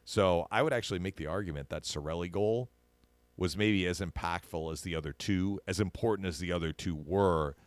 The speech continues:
in helping the Lightning come out of this game with a win. So they finished the road trip three and three,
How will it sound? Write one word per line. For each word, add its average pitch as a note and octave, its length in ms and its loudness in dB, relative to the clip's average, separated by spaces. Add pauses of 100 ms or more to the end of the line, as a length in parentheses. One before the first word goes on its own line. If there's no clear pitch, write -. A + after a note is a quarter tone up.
(140)
in D#2 100 -8
helping E2+ 360 -2
the D#2 80 -6
Lightning D#2 340 -6
come D#2+ 220 -10
out D#2 180 -4
of C#2+ 60 -10
this D2+ 180 -10
game D2+ 300 -8
with C#2+ 100 -8
a C#2 60 -10
win. C2+ 340 -10
So F2 160 -4
they D#2+ 140 -2
finished A2+ 320 -2
the A2 80 -2
road G#2 240 2
trip G2+ 200 -2
three F#2+ 300 -4
and D#2 100 -6
three, F#2 400 0